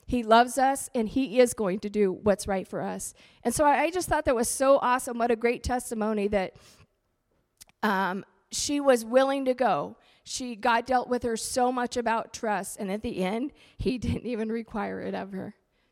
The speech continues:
So that's just, uh, you know, another example of what are you gonna do when the word of God comes to you. And I'll tell you one thing you need to do. You need to believe it. <laughs> Amen?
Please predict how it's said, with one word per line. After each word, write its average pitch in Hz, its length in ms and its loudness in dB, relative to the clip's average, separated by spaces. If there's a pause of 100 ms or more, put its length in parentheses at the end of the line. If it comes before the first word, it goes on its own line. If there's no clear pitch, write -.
(180)
So 202 500 -2
that's 247 220 0
just, 285 300 -4
uh, 220 280 4
you 226 140 2
know, 233 240 0 (760)
another 254 420 8
example 240 540 6
of 208 140 4
what 226 200 6
are 220 60 6
you 220 160 0
gonna 226 200 2
do 208 380 -2 (160)
when 220 140 2
the 214 80 0
word 202 200 4
of 202 100 -4
God 185 220 -2
comes 180 340 -8
to 208 80 -10
you. 185 220 -8 (360)
And 214 160 4
I'll 220 140 4
tell 254 160 0
you 226 140 0
one 233 200 2
thing 262 180 2
you 269 100 2
need 269 200 4
to 269 80 -2
do. 262 280 2 (360)
You 220 100 -2
need 208 200 -4
to 202 60 -6
believe 185 380 -6
it. - 180 -10 (580)
<laughs> - 520 -20
Amen? 233 460 -2